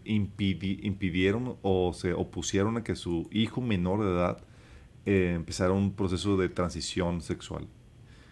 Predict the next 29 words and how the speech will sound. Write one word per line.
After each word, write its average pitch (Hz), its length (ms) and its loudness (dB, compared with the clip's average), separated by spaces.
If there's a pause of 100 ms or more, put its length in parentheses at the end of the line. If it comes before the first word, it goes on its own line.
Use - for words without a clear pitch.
(220)
O - 60 -20
sea, 117 100 4
ya 104 240 8
ni 127 100 2
siquiera - 300 2
los 117 160 0
padres 104 380 2
pueden 107 440 4
decidir 101 1000 -2 (260)
el, 87 380 0
el, 82 320 0
el 82 140 -4
cómo 95 280 0
criar 90 220 -2
a - 20 -2
sus 80 180 -6
hijos 87 280 -4
en 82 140 -2
ese 80 140 -8
sentido. 90 500 -2 (580)
Y 101 180 6
están, 104 600 2 (340)
eh, 90 280 2 (140)
eh, 82 420 -4 (720)
fueron 98 260 4
condenados 98 380 2
a - 80 -2
cárcel, 90 260 0
están, 92 400 -2